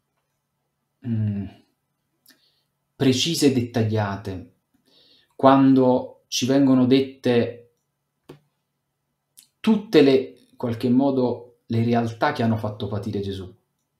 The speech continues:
a partire da tutti gli organi umani.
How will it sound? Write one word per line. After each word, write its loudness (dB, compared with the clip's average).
a -16
partire -2
da 0
tutti -4
gli 0
organi 2
umani. -2